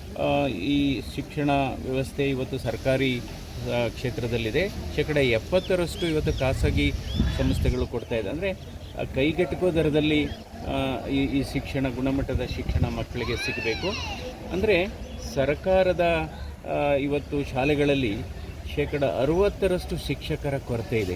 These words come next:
ಶೇಕಡ ಅರವತ್ತರಷ್ಟು, so ಒಂದು ಮಾಹಿತಿ ಪ್ರಕಾರ ಅರವತ್ತು ಸಾವಿರ ಶಿಕ್ಷಕರ ಹುದ್ದೆ ಖಾಲಿ ಇದೆ ಅಂತ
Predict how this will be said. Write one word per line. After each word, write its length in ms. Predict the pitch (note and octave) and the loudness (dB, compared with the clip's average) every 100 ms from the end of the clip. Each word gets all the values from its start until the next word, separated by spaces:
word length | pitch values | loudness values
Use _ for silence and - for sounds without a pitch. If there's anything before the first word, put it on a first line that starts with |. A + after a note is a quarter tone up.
| - - - - - - | -6 -12 -12 -12 -12 -6
ಶೇಕಡ 280 | C3+ C3 C#3 | -4 0 2
ಅರವತ್ತರಷ್ಟು, 920 | D#3 B2 C3 D#3 F3 E3 D3+ - D3 C3+ | 2 2 2 0 0 0 -2 -2 -2 -2
so 560 | - - - C3 A#2 | -4 -12 -8 -4 -2
ಒಂದು 260 | C3+ D3 C#3+ | 0 2 2
ಮಾಹಿತಿ 400 | B2+ A#2+ C#3+ E3+ | 2 0 2 2
ಪ್ರಕಾರ 400 | D3 D3 D3 C#3 A2+ B2+ - - - A2+ | 0 0 4 4 4 0 -8 -12 -2 0
ಅರವತ್ತು 560 | C#3 E3 G3+ - G3 | 2 2 2 0 -2
ಸಾವಿರ 480 | F3 - D3+ D3 D3 D3+ E3+ - | -2 0 2 2 2 2 0 -2
ಶಿಕ್ಷಕರ 520 | - - - D3+ D3+ C#3 | -4 -4 -2 0 2 2
ಹುದ್ದೆ 320 | B2 A#2 D#3 | 0 -2 -2
ಖಾಲಿ 400 | - C3 B2+ B2+ | -2 0 2 2
ಇದೆ 160 | A#2 | 2
ಅಂತ 200 | A#2 A#2 | -2 0